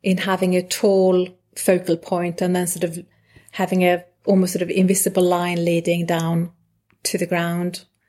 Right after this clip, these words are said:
So the way she would create her flower arrangements, she would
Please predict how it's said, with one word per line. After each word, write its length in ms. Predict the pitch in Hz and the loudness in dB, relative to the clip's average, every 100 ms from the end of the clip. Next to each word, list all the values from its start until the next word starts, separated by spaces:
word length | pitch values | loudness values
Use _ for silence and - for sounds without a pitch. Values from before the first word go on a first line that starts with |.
| _ _ _ _ _ _ - | _ _ _ _ _ _ -2
So 220 | - 190 | 2 4
the 100 | 202 | 4
way 260 | 214 220 | 4 4
she 240 | 214 - 202 | 2 2 2
would 380 | 196 190 190 - _ _ _ _ _ _ _ _ | 4 2 0 -12 _ _ _ _ _ _ _ _
create 300 | - 185 180 | 0 0 0
her 60 | 185 | -4
flower 280 | 196 180 180 | -2 2 2
arrangements, 840 | 170 170 - 175 165 - - - | 2 0 -4 -2 -2 -2 -4 -4
she 140 | - | -4
would 160 | 180 | -4